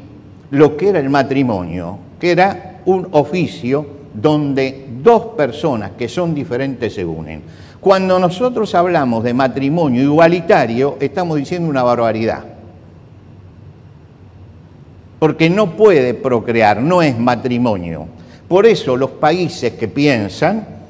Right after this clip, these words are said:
ponen unión civil no matrimonial. ¿Por qué? Porque no van a tolerar que sea matrimonio cuando hay dos sexos. Es unión civil.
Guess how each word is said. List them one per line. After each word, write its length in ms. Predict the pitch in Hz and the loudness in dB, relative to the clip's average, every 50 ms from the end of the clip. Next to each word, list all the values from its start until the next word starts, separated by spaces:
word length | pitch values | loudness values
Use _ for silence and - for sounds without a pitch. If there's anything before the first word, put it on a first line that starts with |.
| - - - - - - | -20 -20 -20 -20 -8 0
ponen 420 | - 196 170 147 147 160 160 160 160 - | 4 6 6 6 6 4 2 0 2 4
unión 500 | 196 175 175 170 196 226 233 247 240 220 | 4 4 4 4 2 2 2 0 0 -2
civil 560 | - - 208 196 185 190 180 196 190 175 165 170 | -4 -4 -4 0 2 2 2 2 0 -2 -4 -2
no 200 | 156 165 196 208 | 2 4 4 4
matrimonial. 840 | 196 180 170 151 131 147 139 135 143 160 185 180 120 92 98 92 87 - - - - - - - - - - - - - - - - - - - - - - - - - | 4 2 0 0 0 0 -2 0 0 -2 -2 -4 -4 -6 -8 -12 -16 -18 -20 -20 -20 -20 -20 -20 -20 -20 -20 -20 -20 -20 -20 -20 -20 -20 -20 -20 -20 -20 -20 -20 -8 0
¿Por 220 | - 190 208 202 | 2 2 2 4
qué? 400 | - 208 185 135 101 - - - - - - - - | 2 2 0 0 -2 -6 -10 -16 -20 -20 -20 -14 -2
Porque 340 | - 147 139 135 - 165 151 | 0 2 2 2 4 4 4
no 200 | 147 185 226 240 | 4 6 4 4
van 180 | 240 247 240 240 | 4 4 4 4
a 180 | 226 214 220 | 4 2 2
tolerar 540 | - 185 185 180 185 175 160 160 185 202 - | 0 0 2 4 6 6 6 6 4 4 0
que 220 | - 160 147 - | 0 0 0 0
sea 340 | - - 170 165 143 120 117 | -2 0 2 4 4 4 4
matrimonio 800 | 120 151 202 208 165 185 208 214 202 185 156 143 147 185 202 151 | 4 2 2 2 2 2 2 2 2 2 2 2 0 0 -2 -2
cuando 260 | 135 139 127 131 170 | 0 0 2 2 4
hay 120 | 175 156 | 4 4
dos 220 | 151 175 185 180 - | 4 2 2 0 0
sexos. 540 | - 190 170 - - - 87 - - - - - - - - - - - - - - - | 0 0 0 -2 -6 -12 -12 -14 -14 -18 -20 -20 -20 -20 -20 -20 -20 -20 -20 -20 -16 -4
Es 200 | - 147 139 - | -2 0 0 0
unión 420 | - - 135 131 143 190 240 240 226 | -2 -2 0 2 4 4 2 2 0
civil. 560 | 233 - 208 196 214 185 117 - - - | -2 -2 -2 0 0 0 -2 -4 -8 -12